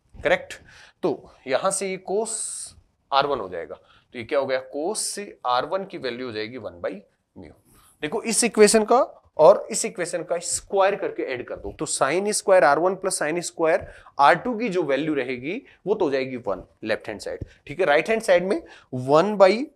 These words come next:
mu square plus one by two mu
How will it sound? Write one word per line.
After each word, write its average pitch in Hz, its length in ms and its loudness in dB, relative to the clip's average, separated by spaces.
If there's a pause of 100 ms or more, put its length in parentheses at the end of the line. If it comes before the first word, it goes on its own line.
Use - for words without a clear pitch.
(120)
mu 151 300 0 (140)
square 202 520 4 (460)
plus 240 240 10 (840)
one 156 400 2
by 165 100 6 (680)
two 208 100 -4
mu 190 180 -2